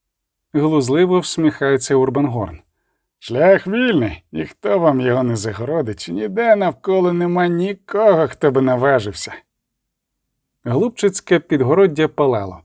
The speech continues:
Вогонь швидко пожирав солом'яні стріхи. Дим повністю заслоняв місто і замок, об'єкт хижих поглядів таборицьких командирів. Прокоп Голий помітив ці погляди. «Не чіпати»,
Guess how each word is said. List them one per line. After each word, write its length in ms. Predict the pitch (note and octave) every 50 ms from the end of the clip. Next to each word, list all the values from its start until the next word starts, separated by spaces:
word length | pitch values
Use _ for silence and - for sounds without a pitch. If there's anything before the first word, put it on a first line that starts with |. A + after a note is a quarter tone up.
| _ _ _ _ _ _ _ _ _ _ _ -
Вогонь 300 | D3 E3 D#3 F3 D#3+ D3
швидко 440 | - - F#3 G3 F#3 - - C3
пожирав 420 | B2 C3 B2 C3 C3+ D3 D#3 D#3 D3+
солом'яні 480 | - - C#3 C#3 C#3+ D3 C#3+ C#3+ D3
стріхи. 420 | C#3+ - - E3 D#3 C#3+ - - - - _ _ _ _ _ _ _ _ _ _ -
Дим 260 | D#3 G3+ A#3+ A3 F3+
повністю 600 | F#3 G3+ G#3+ A3 A3 G#3+ G3+ G3 F3+ - - E3+
заслоняв 540 | D3+ D3+ D3+ - - D3 C#3+ D3+ D3 B2+ G2+
місто 560 | G2+ A2+ C#3 F3 F#3+ F#3 - - F#3+ F#3+ F#3 F#3 - _ _ _
і 120 | G3 G3 F3
замок, 520 | B2+ B2+ G2+ F#2+ F#2+ F#2+ - - - _ _ _ _ -
об'єкт 460 | D3+ D#3 D3+ G3 A#3 A#3+ - - -
хижих 380 | - F3 F#3+ G3+ F#3 F3+ C3+
поглядів 600 | - _ - D3+ D#3+ E3 E3+ E3 D3+ D3 D3+ C3+
таборицьких 680 | - - D#3 C3+ B2 B2 B2+ C3+ B2+ - - C#3+ C3 -
командирів. 640 | - C#3+ C3+ C3+ C#3 C#3 D3 C#3+ A#2+ F#2+ E2+ - _ _ _ _ _ _ _ _ _
Прокоп 400 | - C#3 C#3 B2+ - G#3+ G#3+ F3
Голий 360 | C3+ D3+ F#3+ G3+ G#3+ A3 G#3+
помітив 560 | - - A#3 A3 F#3 D3+ C#3+ C#3 B2+ D#3 C#3+
ці 160 | - - -
погляди. 560 | E3+ - - B2+ G#2 G#2+ A2 G#2+ G#2+ A2+ G#2+ E2+ - _ _ _ _ _ _ _ _ _ _ _ _ _ _ _ _ _
«Не 320 | G2 A2 B2+ C#3+ D#3+ E3
чіпати», 840 | D3 - - - E3+ D#3 - - D#3 C#3 A#2+ A2 - - G#2+ G2+ E2+